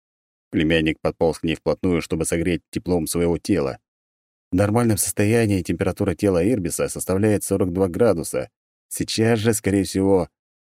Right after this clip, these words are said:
была несколько ниже в связи с истощением, и с этим надо было что-то делать.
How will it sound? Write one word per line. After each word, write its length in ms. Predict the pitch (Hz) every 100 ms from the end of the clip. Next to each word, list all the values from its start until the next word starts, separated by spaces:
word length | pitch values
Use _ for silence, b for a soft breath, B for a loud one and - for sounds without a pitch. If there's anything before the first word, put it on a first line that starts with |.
| _ 85
была 280 | 98 117
несколько 460 | 110 107 104 90 107
ниже 480 | 110 135 76 73 -
в 40 | -
связи 320 | 98 82 90
с 120 | -
истощением, 760 | 82 95 - 139 131 85 73 - _ _ _ -
и 100 | 82
с 120 | 131
этим 300 | 127 123 113
надо 180 | 107 104
было 220 | 101 92
что-то 280 | - - 95
делать. 520 | 101 87 69 -